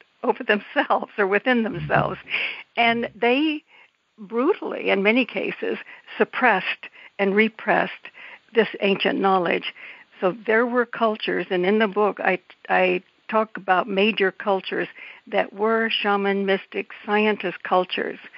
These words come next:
But once the Roman Church had developed, it, it, uh, suppressed it, uh, severely for hundreds of years.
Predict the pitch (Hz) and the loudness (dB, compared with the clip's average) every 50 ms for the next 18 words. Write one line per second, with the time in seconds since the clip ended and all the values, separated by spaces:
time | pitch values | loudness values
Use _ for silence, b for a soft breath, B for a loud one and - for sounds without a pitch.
0 | B B B B B B B B B - - 202 190 - - - 220 202 208 220 | B B B B B B B B B -2 0 0 0 0 -4 -8 -4 0 0 0
1 | 240 - - - - 226 208 190 185 196 190 190 214 240 254 262 262 247 240 - | 0 0 -6 -6 -2 2 2 2 2 0 0 0 2 4 4 2 2 0 -2 -2
2 | - 220 202 - - - 214 196 185 190 180 - 190 185 190 180 170 131 131 - | -4 -4 -4 -4 -2 -2 -2 0 0 -2 -4 0 2 2 4 4 2 2 0 -6
3 | - B B B B B _ _ - 196 - - - - - - _ _ - 202 | -14 B B B B B _ _ 0 0 0 0 -4 -10 -12 -12 _ _ -2 0
4 | 180 175 - - - - 202 - 226 208 - - 214 196 185 - - 185 - - | 2 2 0 -2 -4 -4 -2 -2 -2 -2 -2 0 0 -2 -2 -2 -6 -8 -6 -6
5 | - - - _ _ - - - - - 214 220 - - - 254 208 180 185 - | -8 -14 -16 _ _ -4 -4 -4 -4 -6 -8 -12 -14 0 0 0 0 0 -2 0
6 | 233 226 240 247 226 202 180 - - 185 - 185 175 196 185 175 170 - - - | 2 2 4 4 4 2 0 -2 -4 -8 -10 -6 -4 -4 -4 -4 -6 -8 -10 -10
7 | - 180 185 - - - - | -6 -4 -2 -2 -2 -4 -6